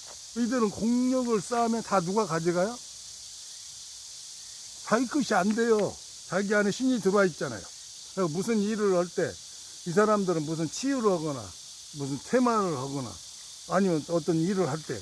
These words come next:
자기가 가지고 있는 수련하고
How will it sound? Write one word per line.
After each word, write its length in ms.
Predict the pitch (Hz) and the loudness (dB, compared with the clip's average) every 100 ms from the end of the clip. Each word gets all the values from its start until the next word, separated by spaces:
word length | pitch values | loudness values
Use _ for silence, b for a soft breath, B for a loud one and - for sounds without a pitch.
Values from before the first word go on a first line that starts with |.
| - B B - - | -10 B B -14 0
자기가 1200 | 202 208 262 247 247 247 233 233 240 226 208 196 | 2 2 2 0 0 0 0 2 4 4 0 0
가지고 500 | 156 180 208 196 185 | -2 0 2 6 6
있는 260 | 175 165 | 4 -2
수련하고 1120 | - 214 233 220 202 185 165 180 196 190 196 | -4 0 4 4 4 0 0 0 2 2 0